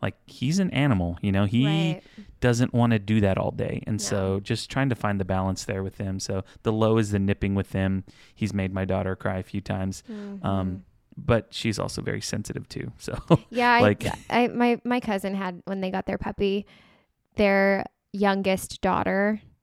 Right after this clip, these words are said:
Speaker 2: like, was not a fan for, until really the dog was, like, a year old. Like, it was kind of a while 'cause she was like, "He's mean, like, he bites me, he hurts, I can't."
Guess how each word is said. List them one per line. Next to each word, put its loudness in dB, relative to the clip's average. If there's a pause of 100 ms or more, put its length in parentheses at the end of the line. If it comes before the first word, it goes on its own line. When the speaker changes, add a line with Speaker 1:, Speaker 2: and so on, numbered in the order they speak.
(360)
Speaker 2:
like, -6 (100)
was 2
not 2
a -6
fan -6
for, -4 (120)
until -4 (140)
really -8
the -10
dog -6
was, -10
like, -10
a -8
year -8
old. -10 (160)
Like, -2
it 4
was 0
kind 2
of 2
a 0
while 2
'cause -10
she -6
was -6
like, -10
"He's -8
mean, -2
like, -8
he -6
bites -2
me, -6
he -4
hurts, -2
I -10
can't." -10